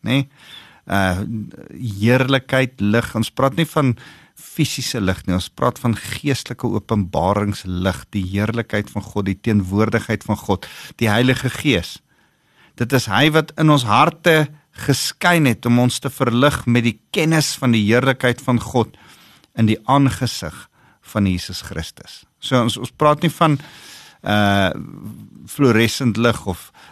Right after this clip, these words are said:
lig wat skyn in die donker nie. Nee, ons praat van geestelike lig wat duisternis verdryf, nê. Nou sê hy, hierdie lig, hierdie, hierdie skat het ons in kleipotte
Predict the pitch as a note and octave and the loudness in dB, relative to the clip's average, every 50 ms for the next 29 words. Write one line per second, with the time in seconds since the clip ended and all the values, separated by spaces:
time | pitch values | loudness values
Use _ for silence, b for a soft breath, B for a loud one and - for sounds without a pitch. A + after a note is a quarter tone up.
0 | B B - G#2 A2 B2+ B2+ - - A#2+ A#2+ A2+ - - - - C3+ A#2+ A#2+ A#2 | B B 0 2 4 4 2 2 0 -2 -2 -2 -2 -4 -6 0 2 2 4 4
1 | A#2 G#2+ G#2+ G2+ F#2 G#2 G#2 G#2 - A2 G2+ G#2 G#2 A2 B2 C3 B2 A#2 - - | 4 4 2 2 2 0 0 0 -2 -2 0 2 2 4 4 4 2 2 0 0
2 | - B2 A#2+ A2+ - - A#2+ A2 F#2+ - - - E3 D#3+ D3 - - - C3 - | 0 0 0 0 0 -4 -4 -4 -4 -4 -6 -4 0 0 0 0 -2 -6 -10 -6
3 | - A2 G2 G2 G2 G2 - - G2+ G2+ F#2 F2 F#2+ F2+ F#2 - - - G2+ F#2 | -4 -4 -2 0 -2 -2 -2 -2 -4 -4 -2 -2 -2 -2 -2 -2 -6 -6 -6 -4
4 | F2 E2+ E2+ - - - F2+ E2 - - - - - - A2 G#2+ G2 - B B | -4 -4 -4 -6 -10 -14 -14 -12 -10 -10 -10 -10 -10 -6 -4 -4 -4 -4 B B
5 | B B B B B B B G#2 G#2 G#2+ G2+ - - B2+ G#2+ G2+ G2 F#2 F2+ F2+ | B B B B B B B 0 0 0 0 -2 -2 -2 0 0 0 -2 -4 -8
6 | _ _ _ - G#2 A#2 C#3+ F#3 G#3+ F3 C3+ A#2 G2 - - - G#2+ A2 B2+ C#3+ | _ _ _ -4 0 2 4 4 4 4 4 4 2 2 -2 -4 -2 0 2 2
7 | F#3 F#3 C3+ - b b b b b B2 D3 G3+ F3+ - - - - - - - | 2 2 0 -4 b b b b b 0 0 0 0 0 -2 -4 -6 -6 -2 0
8 | - G#2+ - - - G#2 G#2 - B2 B2+ A#2+ - - - - b b b b b | 0 0 -2 -4 -6 -6 -4 -2 0 -2 -2 -2 -4 -10 -12 b b b b b
9 | b b C3 B2 A#2+ A#2+ - _ - A#3+ A3 G#3 A3+ A3 G#3 _ - B2 G#2+ - | b b 0 2 2 0 -2 _ -6 -2 0 0 0 0 -2 _ -2 -2 -2 -2
10 | - G2+ G2+ D3 F3 | -2 -2 -2 -2 -2